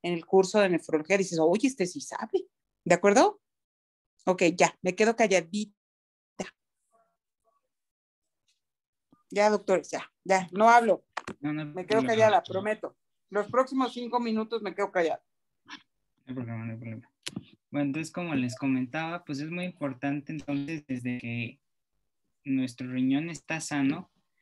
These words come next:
Speaker 2: estar buscando factores de riesgo, ya sea, por ejemplo, que nuestro, el, la actividad de nuestro paciente lo, lo lleve a, a desarrollar, por ejemplo, obesidad, diabetes, hipertensión. Ahora, como pueden ver,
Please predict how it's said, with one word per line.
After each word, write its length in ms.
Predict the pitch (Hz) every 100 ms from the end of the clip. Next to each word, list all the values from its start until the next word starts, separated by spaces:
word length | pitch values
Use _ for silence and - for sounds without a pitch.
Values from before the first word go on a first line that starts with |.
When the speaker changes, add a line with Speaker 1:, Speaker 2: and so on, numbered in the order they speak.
| _ _
Speaker 2:
estar 320 | 135 120 143
buscando 440 | 160 - 151 147 151
factores 560 | 135 123 - 143 147
de 140 | 143 143
riesgo, 580 | 156 156 147 147 151 _ _ -
ya 120 | 123
sea, 160 | 123 135
por 100 | 127
ejemplo, 580 | 127 123 127 123 117 117 _
que 100 | 127
nuestro, 480 | 127 120 127 127 117
el, 300 | 127 123 - _ _ -
la 120 | 135
actividad 400 | 120 135 131 139
de 80 | 147
nuestro 340 | 143 123 120
paciente 680 | 123 120 139 156 160 143 127
lo, 460 | 120 117 113 110 113 - _ _ _ -
lo 120 | 127
lleve 400 | 127 139 139 120 120
a, 240 | 123 117
a 60 | 117
desarrollar, 480 | 120 120 120 123 123
por 100 | 123
ejemplo, 260 | 123 127
obesidad, 520 | 120 117 123 135 143
diabetes, 500 | 131 120 131 143 131
hipertensión. 720 | 123 120 120 123 120 156 156 - _ _ - -
Ahora, 380 | - 127 123 113 _ _ _ _ _ _ _ _ _ -
como 240 | 139 139
pueden 300 | 139 170 170
ver, 300 | 160 180 190